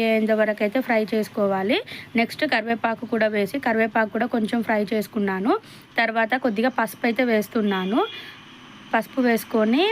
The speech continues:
మళ్ళీ ఒకసారి కలబెట్టుకోవాలి. కలబెట్టుకొని మనము ఇంతకుముందు కలుపుకున్న పిండి ఉంది కదా, అది కూడా అందులోనే వేసుకోవాలి. వేసుకొని అదే గిన్నెలో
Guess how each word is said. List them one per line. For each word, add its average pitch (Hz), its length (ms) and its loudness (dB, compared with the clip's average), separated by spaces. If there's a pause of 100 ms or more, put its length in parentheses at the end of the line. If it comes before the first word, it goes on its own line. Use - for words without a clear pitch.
(160)
మళ్ళీ 233 300 2
ఒకసారి 220 440 0 (120)
కలబెట్టుకోవాలి. 214 880 0 (420)
కలబెట్టుకొని 247 600 0 (100)
మనము 269 240 4 (180)
ఇంతకుముందు 269 440 4 (100)
కలుపుకున్న 247 500 2 (380)
పిండి 247 340 2
ఉంది 226 240 2
కదా, 214 220 2 (140)
అది 233 100 0 (100)
కూడా 240 160 2 (120)
అందులోనే 233 500 2
వేసుకోవాలి. 208 760 0 (1900)
వేసుకొని 262 480 2
అదే 247 220 0
గిన్నెలో 247 300 2